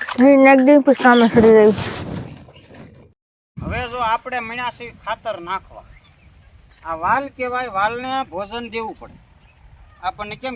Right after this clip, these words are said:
Speaker 2: ક્યારેક એમ થાય કે ના ના, હા હા હા, હમણાંથી પાવ ભાજી નથી ખાધી કે લાડવા, લાડવા નથી ખાધા.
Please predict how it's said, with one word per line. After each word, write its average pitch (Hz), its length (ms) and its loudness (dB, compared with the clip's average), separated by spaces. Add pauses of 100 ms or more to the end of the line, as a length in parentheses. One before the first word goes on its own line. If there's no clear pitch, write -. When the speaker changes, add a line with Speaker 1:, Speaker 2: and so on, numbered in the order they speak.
Speaker 2:
ક્યારેક 214 300 -10
એમ 208 220 -12
થાય 196 240 -8
કે 185 100 -14
ના 175 200 -16
ના, 156 180 -10
હા 139 160 -16
હા 123 140 -18
હા, 110 120 -20 (800)
હમણાંથી 175 520 -16
પાવ 175 200 -4 (100)
ભાજી 156 260 -14
નથી 165 240 -18
ખાધી 160 340 -14 (100)
કે 120 140 -20
લાડવા, 139 400 -16 (760)
લાડવા 185 400 -6
નથી 190 220 -18
ખાધા. 160 360 -8